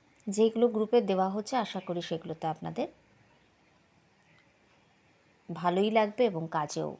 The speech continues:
আসবে সেগুলো। আপনারা আপনাদের মতন করে যখন গ্রুপ খোলা থাকবে, যদি personally কিছু জানাবার থাকে সেটাও গ্রুপে দিতে পারেন,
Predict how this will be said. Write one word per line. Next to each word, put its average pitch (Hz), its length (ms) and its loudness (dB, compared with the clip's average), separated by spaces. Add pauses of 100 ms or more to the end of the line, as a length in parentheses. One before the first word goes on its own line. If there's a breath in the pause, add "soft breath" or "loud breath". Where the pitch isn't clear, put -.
(140)
আসবে 165 320 -6
সেগুলো। - 360 -14 (840 loud breath)
আপনারা 220 340 6
আপনাদের 220 360 2
মতন 208 320 -2
করে 233 360 -2
যখন 190 280 0
গ্রুপ 180 260 -4
খোলা 202 240 2
থাকবে, 214 360 -2
যদি 170 220 -6
personally 190 520 -4
কিছু 196 220 -6
জানাবার 170 460 -2
থাকে 185 160 -6
সেটাও 185 300 -4
গ্রুপে 175 320 -6
দিতে 165 240 -8
পারেন, 214 280 -4